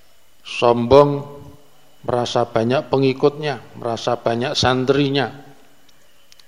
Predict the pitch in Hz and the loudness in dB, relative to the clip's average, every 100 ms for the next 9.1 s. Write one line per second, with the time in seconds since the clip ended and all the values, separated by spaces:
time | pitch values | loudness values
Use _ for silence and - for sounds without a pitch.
0 | - - - - - - - - - - | -20 -20 -20 -20 -20 -20 -20 -20 -18 -12
1 | - - - 107 113 104 110 - 104 107 | -12 -12 -10 -8 -6 -6 -8 -8 -8 -8
2 | 104 113 110 113 110 110 107 107 - 104 | -8 -6 -2 -2 -4 -10 -12 -12 -12 -14
3 | 107 107 104 110 107 - 107 101 101 101 | -10 -8 -6 -6 -6 -6 -10 -10 -12 -10
4 | 98 107 107 104 101 - 107 104 110 107 | -8 -8 -8 -10 -10 -8 -6 -6 -8 -8
5 | 117 113 113 90 - - - - - - | -2 2 2 0 -12 -20 -20 -20 -20 -20
6 | - - - - - - - - - - | -20 -20 -20 -20 -20 -20 -20 -20 -20 -20
7 | - 95 104 98 98 101 92 107 101 - | -20 -12 -10 -6 -6 -6 -6 -6 -8 -10
8 | 104 - 127 117 113 98 104 - 95 - | -12 -8 -6 -4 -2 -4 -4 -6 -6 -8
9 | 90 | -10